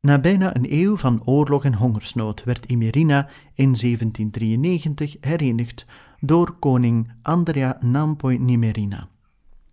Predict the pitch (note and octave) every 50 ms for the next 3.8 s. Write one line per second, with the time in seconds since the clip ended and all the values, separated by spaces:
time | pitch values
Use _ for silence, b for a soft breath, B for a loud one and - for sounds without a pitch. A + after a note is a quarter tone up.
0 | _ _ _ _ _ _ _ - A#2+ C3+ A#2+ A#2 A2+ A2 - - - - A2+ G#2+
1 | A#2 A2+ G#2+ G#2+ - A#2 A#2 A2+ A#2 B2 A#2+ A2+ - G#2+ A2+ A2+ - A2+ G#2+ A2
2 | B2 C3 - - - - - F3+ G3 G3 - - B B B B B B B C3+
3 | C3 A#2+ A2+ G#2+ G#2+ A#2 A#2 B2+ D3 E3+ E3 D3 E3 E3 E3